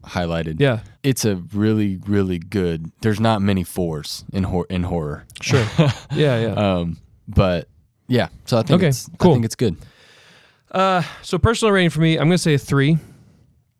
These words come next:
Speaker 2: Um, I thought, again, this is, it's more like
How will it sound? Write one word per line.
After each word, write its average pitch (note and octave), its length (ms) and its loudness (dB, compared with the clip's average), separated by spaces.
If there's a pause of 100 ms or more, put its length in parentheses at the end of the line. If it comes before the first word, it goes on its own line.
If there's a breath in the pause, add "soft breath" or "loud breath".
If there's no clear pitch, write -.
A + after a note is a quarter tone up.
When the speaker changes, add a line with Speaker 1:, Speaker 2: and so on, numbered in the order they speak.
(100)
Speaker 2:
Um, C3 460 2 (420)
I C3+ 120 2
thought, D3 420 0 (400)
again, C#3+ 440 2
this C#3+ 200 0
is, B2+ 280 -2 (640)
it's C3 220 -4
more C#3+ 300 4
like B2 360 -2